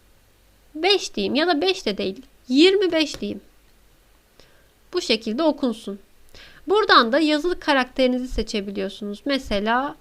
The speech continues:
ne diyelim? Şöyle bir şey seçtiğimizde karakterini belirliyorsunuz. Ben Arial'de bırakıyorum.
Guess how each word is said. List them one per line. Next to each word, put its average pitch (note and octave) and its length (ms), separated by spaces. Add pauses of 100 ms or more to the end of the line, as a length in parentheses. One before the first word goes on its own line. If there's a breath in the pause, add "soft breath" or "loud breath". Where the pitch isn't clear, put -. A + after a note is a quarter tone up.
ne B3+ 180
diyelim? A3+ 340
Şöyle C4 380
bir A#3+ 60
şey B3 200
seçtiğimizde G#3 840 (380 loud breath)
karakterini D#4+ 580
belirliyorsunuz. A3+ 720 (180)
Ben D#4 320
Arial'de A3+ 520
bırakıyorum. G3+ 580